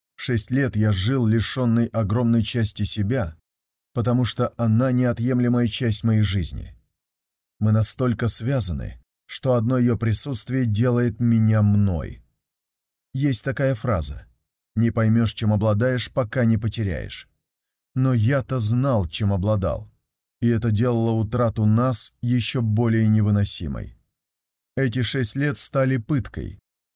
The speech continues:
и зная я, что всё закончится именно так,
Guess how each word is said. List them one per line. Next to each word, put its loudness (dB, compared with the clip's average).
и 0
зная 0
я, 2
что -4
всё -4
закончится -2
именно 2
так, -4